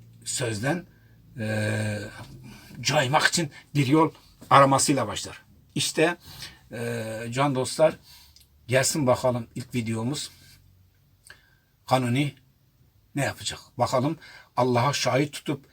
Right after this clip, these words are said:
verdiği sözden nasıl kurtulabilecek? İşte burada, e, can dostlar, biliyorsunuz eskide Osmanlı'da kadılar vardı.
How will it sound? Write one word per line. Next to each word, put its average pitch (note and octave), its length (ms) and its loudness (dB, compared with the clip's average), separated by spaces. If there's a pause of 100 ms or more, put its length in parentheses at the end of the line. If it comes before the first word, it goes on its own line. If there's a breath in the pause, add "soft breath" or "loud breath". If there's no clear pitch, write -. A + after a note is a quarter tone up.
(180 soft breath)
verdiği C3+ 420 2
sözden B2+ 800 2 (420 soft breath)
nasıl D#3+ 400 4
kurtulabilecek? A#2+ 960 -4 (560)
İşte A#2 320 -4
burada, D3 400 4 (500 loud breath)
e, A2+ 380 -4
can C3 260 0
dostlar, D3 500 0 (220)
biliyorsunuz B2 680 -2 (500 loud breath)
eskide B2+ 320 -6
Osmanlı'da A#2+ 540 -2
kadılar B2+ 480 2
vardı. G#2+ 460 -4